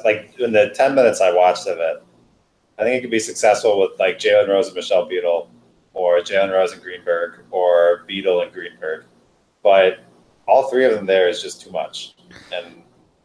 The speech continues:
I think they're just so different that it just, I don't know, it, it, it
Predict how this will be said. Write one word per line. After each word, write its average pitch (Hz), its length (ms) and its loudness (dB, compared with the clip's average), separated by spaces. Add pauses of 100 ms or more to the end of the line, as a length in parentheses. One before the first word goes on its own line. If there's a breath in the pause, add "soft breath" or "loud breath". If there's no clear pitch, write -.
(320)
I 98 60 -6
think 110 160 -6
they're 110 140 0
just - 160 -12
so 107 140 0
different 92 440 -6
that 82 160 -4
it 90 180 -8
just, - 280 -12 (600)
I 101 60 -2
don't 98 100 -2
know, 82 200 -4
it, 98 160 -4 (100)
it, 98 300 -12
it 98 80 -16